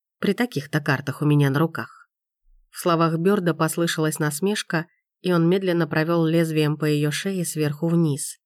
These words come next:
Массимо нацепил фонарь на крюк прямо между ними и Форстером, и тот закачался, отбрасывая вокруг причудливые тени.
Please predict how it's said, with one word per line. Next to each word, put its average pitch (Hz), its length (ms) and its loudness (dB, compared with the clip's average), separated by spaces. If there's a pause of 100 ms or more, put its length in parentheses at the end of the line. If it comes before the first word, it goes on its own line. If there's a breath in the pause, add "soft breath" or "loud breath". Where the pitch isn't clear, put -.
(580)
Массимо 156 480 0
нацепил 156 380 -2
фонарь 160 380 0
на 147 140 0
крюк 208 340 -4
прямо 160 300 0
между 160 280 0
ними 156 340 0
и 151 40 -2
Форстером, 147 600 -4 (460 soft breath)
и 170 80 -8
тот 220 200 0
закачался, 180 600 -2
отбрасывая 151 600 -2
вокруг 151 360 -4
причудливые 147 640 0
тени. 143 520 -4